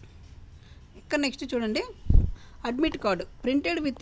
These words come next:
laser print on good quality. So, మీరు admit card అనేది కొంచెం మంచి పేపర్లో తీసుకోమని చెప్తున్నాడండి.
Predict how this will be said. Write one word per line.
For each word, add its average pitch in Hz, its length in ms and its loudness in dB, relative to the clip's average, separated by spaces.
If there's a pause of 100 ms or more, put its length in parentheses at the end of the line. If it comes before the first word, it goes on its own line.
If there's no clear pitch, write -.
(140)
laser 247 340 0
print 302 200 -2 (140)
on 220 200 0
good 240 200 -2
quality. 185 400 -2 (560)
So, 349 100 -2 (120)
మీరు 247 160 0 (160)
admit 220 300 -2
card 226 180 2
అనేది 269 180 -2
కొంచెం 330 240 -2
మంచి 214 240 -2
పేపర్లో 226 380 -2
తీసుకోమని 202 420 -4
చెప్తున్నాడండి. 165 520 -6